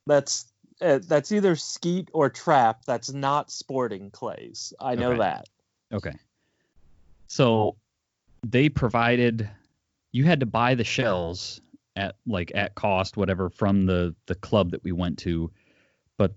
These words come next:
Speaker 2: the members of the club provided a, a variety of shotguns, over-unders, um, semi, they, you know, they had a variety of stuff. And I shot an over-under. I had never shot an over-under.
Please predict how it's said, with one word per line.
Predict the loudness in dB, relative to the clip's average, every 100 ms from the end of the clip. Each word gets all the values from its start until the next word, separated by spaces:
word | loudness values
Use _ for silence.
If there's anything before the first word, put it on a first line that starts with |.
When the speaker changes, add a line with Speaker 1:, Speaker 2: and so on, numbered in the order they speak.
| _ -8
Speaker 2:
the | 0 4
members | 6 6 4
of | -2
the | -8
club | -6 -4 -4
provided | -6 -8 -4 -2 -2 -2 -6 -12 -20 _ _
a, | -8 -8 _ -10
a |
variety | -4 0 2 2 0 -2 -4 -6
of | -10
shotguns, | -6 -8 -8 -12 -14 -14 -16 -20 _ _ _ _ _ -4
over-unders, | -2 0 0 0 0 0 0 -2 -4 -6 -10 -16 -20 -18 -14 -12 -12 -14 -14 -14 -10 -6
um, | -4 -2 -4 -4 -6 -10 -14 _ _ _ _ _ _ _ _ _
semi, | 0 4 4 4 2
they, | 2 4
you | 4
know, | 4
they | 4
had | 2
a |
variety | 0 0 0 -2 -6
of | -10
stuff. | -12 -12 -18 _ _ -20 _ _ _
And | 0
I | 2
shot | 2 2 2
an | 2
over-under. | 2 2 4 4 0
I | 0
had | 0
never | 0 0
shot | -2 0
an | -2
over-under. | -2 -4 -4 -6 -8